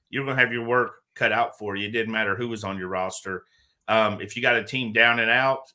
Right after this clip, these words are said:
you know, I think that it would have been, you know, a much better chance to win. So, yeah, I'll take it. Especially, you know, that's the S E C, it's tough. I mean, Alabama's a better team than Ole Miss, um, but the S E C is tough on the road. The S E C is extremely tough on the road. You gotta stay focused mentally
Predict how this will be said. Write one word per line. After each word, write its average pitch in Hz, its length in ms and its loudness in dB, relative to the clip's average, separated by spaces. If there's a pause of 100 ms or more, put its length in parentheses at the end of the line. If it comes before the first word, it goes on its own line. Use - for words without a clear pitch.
you 107 120 -10
know, 104 180 0
I 101 100 4
think 110 300 -6
that 101 160 -2
it 95 100 -6
would 104 120 -6
have 95 100 -8
been, 101 320 -2
you 101 80 -12
know, 95 120 -4
a 95 40 -8
much 104 240 -10
better 95 240 -4
chance 101 380 -6
to 92 80 -10
win. 95 320 -6
So, 87 240 -6 (380)
yeah, 123 220 6
I'll 190 120 0
take 110 320 0
it. 120 80 -6
Especially, 151 420 -2
you 127 60 -2
know, 127 100 -2
that's 170 180 -2
the 127 240 -2
S 208 180 0
E 180 60 -10
C, 151 280 -2
it's - 160 -2
tough. 127 280 0
I 113 60 -4
mean, 127 160 -4
Alabama's 139 480 0
a 98 60 -4
better 120 320 0
team 113 280 -6
than 104 120 -6
Ole 101 200 -4
Miss, 95 380 -4 (540)
um, 101 400 2 (100)
but 123 140 -6
the 120 80 4
S 147 180 2
E 151 80 -6
C 151 180 -2
is 143 160 -2
tough - 280 2
on 120 100 -4
the 92 100 -6
road. 76 300 -6 (200)
The 107 120 2
S 127 160 0
E 139 80 -6
C 139 200 -2
is 110 120 -6
extremely 131 480 -4
tough 127 300 0
on 123 100 -6
the 117 80 -4
road. 113 320 2
You 107 80 -6
gotta 110 200 0
stay 104 280 -2
focused 107 480 -6
mentally 139 560 -2